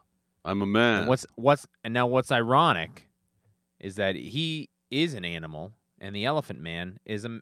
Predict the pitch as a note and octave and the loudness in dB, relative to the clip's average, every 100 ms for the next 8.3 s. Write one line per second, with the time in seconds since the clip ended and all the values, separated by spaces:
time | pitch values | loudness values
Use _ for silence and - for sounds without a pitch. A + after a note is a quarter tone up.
0 | - G#2+ A#2 A#2+ B2 - C3 C#3+ - - | -10 -8 -8 -4 -4 -4 -4 -4 -4 -8
1 | _ _ _ _ _ _ - B2 - D3 | _ _ _ _ _ _ -4 -4 -2 -4
2 | - C3 C3+ C#3+ C#3 C3 B2 F#3+ A#3+ G2+ | -2 2 4 2 0 0 0 -2 -4 -10
3 | C#2+ D2 C#2 B1+ G#1 - - _ _ - | -12 -14 -16 -16 -16 -16 -20 _ _ -14
4 | - C3 C3+ C3+ D3+ D#3 D3+ D3 C3+ B2+ | -8 -8 -8 -6 -4 -2 -2 -2 -4 -6
5 | - - - - - - - - - - | -10 -16 -20 -20 -18 -18 -20 -20 -20 -14
6 | - - - G#2 A#2 A#2 A#2+ A2 G#2+ G#2+ | -14 -10 -4 0 2 4 4 4 2 2
7 | G2+ G2 - G#2+ G2+ E2 F2 - E2 D#2 | 2 2 2 0 0 -4 -4 -4 -8 -6
8 | D#2+ G#2+ - | -4 -4 -6